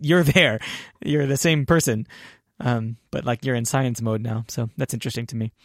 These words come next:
I mean, I think it's probably coming across in the way that I'm asking you these questions. Like, it is really interesting to me the way that elementary teachers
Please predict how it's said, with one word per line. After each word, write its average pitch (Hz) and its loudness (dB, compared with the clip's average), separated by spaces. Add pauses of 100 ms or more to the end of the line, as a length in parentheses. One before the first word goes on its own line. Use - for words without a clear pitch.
(1000)
I 180 0
mean, 180 2 (360)
I 185 6
think 240 2
it's 175 4
probably 170 2
coming 143 2
across 139 0
in 131 -2
the 123 0
way 131 2
that 131 2
I'm 127 0
asking 131 0
you 131 0
these 117 0
questions. 139 0
Like, 135 0
it 156 4
is 170 2
really 160 2
interesting 139 -4
to 156 -2
me 151 0 (340)
the 147 -2
way 143 4
that 147 4
elementary 135 2
teachers 143 -2